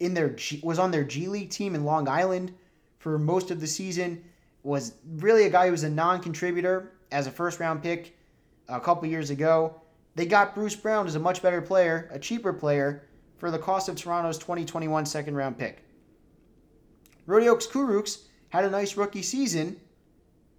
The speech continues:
nice depth piece, as we've seen over the course of his career, and he's a guy who's probably not even gonna see minutes 'cause of the depth this team has. Bringing in Jeff Green on a minimum this offseason.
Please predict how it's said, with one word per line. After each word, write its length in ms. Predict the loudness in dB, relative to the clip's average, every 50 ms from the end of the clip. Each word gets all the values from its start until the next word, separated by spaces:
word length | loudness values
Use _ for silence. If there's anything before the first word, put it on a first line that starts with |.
| _ _
nice 340 | -4 2 2 4 4 2 2
depth 360 | 2 4 4 4 2 -2 -8
piece, 540 | -4 -2 0 0 0 -2 -2 -4 -6 -10 -14 _ _ _ -2
as 180 | 0 0 2
we've 160 | 0 -2 -6 -6
seen 260 | -4 -4 -2 0 0
over 80 | 0 0
the 120 | -2 -2
course 180 | -4 -4 -4 -4
of 40 | -6
his 120 | -10 -10
career, 540 | -8 -8 -6 -2 2 2 2 0 -2 -8 -18 _ _ _ _ _ _ _ _ _ _ _ _ -6
and 100 | -2 0
he's 180 | 0 0 2
a 20 | 6
guy 160 | 6 6 6
who's 120 | 6 4
probably 280 | 2 2 2 4 4 2
not 180 | 0 0 0
even 140 | 0 -2 -4
gonna 100 | -4 -4
see 200 | -4 -4 -4 -4
minutes 320 | -4 -4 -2 -4 -4 -6 -6
'cause 140 | -8 -6
of 40 | -4
the 80 | -4 -4
depth 300 | 0 0 0 0 -2 -6
this 120 | -8 -8
team 220 | -6 -6 -8 -6 -6
has. 320 | -6 -8 -8 -8 -12 -18 -18 _ _ _ _ _ _ _ _ _ _ _ _ _ _ _
Bringing 340 | -2 0 0 0 0 0 0
in 160 | 0 -2 -2
Jeff 320 | 0 2 2 2 2 0
Green 360 | -4 -4 -2 0 0 0 2 2
on 100 | 0 0
a 80 | -2
minimum 400 | -4 -4 -4 -4 -2 -2 -2 -2
this 180 | -2 -2 -4 -4
offseason. 600 | -4 -4 -4 -4 -4 -6 -6 -6 -8 -10 -14